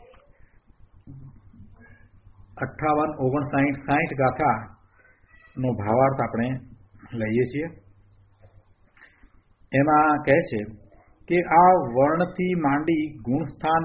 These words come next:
પર્યંત ભાવો, વર્ણથી માંડી અને ગુણસ્થાન પર્યંતના ભાવો સિદ્ધાંતમાં જીવના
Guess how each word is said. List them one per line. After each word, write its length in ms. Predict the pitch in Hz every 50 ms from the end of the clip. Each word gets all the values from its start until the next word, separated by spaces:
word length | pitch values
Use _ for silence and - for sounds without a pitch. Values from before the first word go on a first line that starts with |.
| 160 -
પર્યંત 380 | - 139 139 139 143 143 135 139 117 98
ભાવો, 380 | 95 98 110 117 120 107 92 90 90 - - _ _ _ _ _ _ _ _ _ _ - _ _ - _ _ _ _ - _ _ _ _ - - _ - - - - - - - - - _ - -
વર્ણથી 580 | 92 98 110 123 131 147 156 151 147 - 151 143 135
માંડી 360 | 127 127 131 135 143 156 165 170 165 -
અને 140 | 135 135 123
ગુણસ્થાન 600 | 107 110 120 135 139 135 - - 151 156 160 160 160 -
પર્યંતના 680 | 139 135 135 135 131 123 127 123 123 123 123 120 107 95
ભાવો 340 | 98 95 107 113 120 113 90 87 87 - _ _ _ _ _ _ _ _ _ _ _ _ _ _ _ _ _ _ _ _ - -
સિદ્ધાંતમાં 920 | - 127 110 92 90 - 135 156 170 170 - 160 156 156 151 156 156 151 151 139 104 92
જીવના 480 | 98 113 123 131 143 143 147 147 143